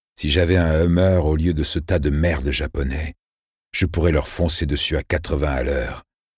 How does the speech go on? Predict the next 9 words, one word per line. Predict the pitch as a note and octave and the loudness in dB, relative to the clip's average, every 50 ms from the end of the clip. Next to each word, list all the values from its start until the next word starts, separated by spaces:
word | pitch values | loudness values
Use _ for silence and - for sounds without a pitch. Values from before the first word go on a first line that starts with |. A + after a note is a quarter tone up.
| _ _ _ | _ _ _
en | - F2+ F#2 | -4 -2 -2
tuer | F#2 - - G#2+ | -2 2 2 4
une | F2+ F2 D#2+ | 4 4 4
bonne | D2+ F2+ E2+ D#2+ | 4 2 2 2
cinquantaine, | - - - A2+ - - - F2 D#2+ E2 - - D#2 C2+ C#2+ D#2+ D#2 C#2+ - _ _ _ _ _ _ - | 0 0 0 0 -2 0 -2 -2 -2 -2 -2 -2 -2 0 0 -2 -4 -6 -8 _ _ _ _ _ _ -2
puis | - F#2+ F#2+ G2+ | 2 4 4 4
appuyer | G2+ - - G2+ F2+ E2+ F#2+ F#2+ | 4 2 0 0 2 2 2 2
sur | F#2 - F2+ E2+ | 2 2 2 2
l'interrupteur | F2 D#2+ - F2+ D#2 D#2+ D2 - - - C#2+ C2 C2+ D2 D2+ | 2 2 2 2 0 0 0 -2 -4 -4 -2 -2 -2 -4 -4